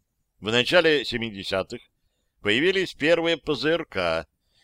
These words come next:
зенитные самонаводящиеся ракеты, запускаемые с плеча. Если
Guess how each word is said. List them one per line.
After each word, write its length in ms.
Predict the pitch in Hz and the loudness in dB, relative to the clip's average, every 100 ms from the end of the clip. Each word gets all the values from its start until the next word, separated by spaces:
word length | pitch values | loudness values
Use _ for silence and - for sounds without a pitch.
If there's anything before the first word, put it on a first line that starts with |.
| _ | _
зенитные 800 | 98 113 113 143 165 - 165 156 | -6 -4 -2 -2 -4 -4 -4 -4
самонаводящиеся 1600 | - - 135 127 123 120 113 117 120 113 117 - 113 113 95 - | -2 6 8 8 4 0 0 2 2 4 2 0 -8 -10 -8 -4
ракеты, 540 | 113 113 - 82 55 - _ _ - | -4 -4 -8 -14 -16 -20 _ _ -4
запускаемые 840 | 107 110 - - 113 113 117 123 | -2 0 -2 0 2 2 0 -6
с 60 | - | -8
плеча. 640 | 151 160 - 95 67 52 _ _ _ _ _ _ _ | -6 -6 -4 -6 -6 -8 _ _ _ _ _ _ _
Если 600 | 104 135 - 131 131 - | 0 2 2 -2 -4 -6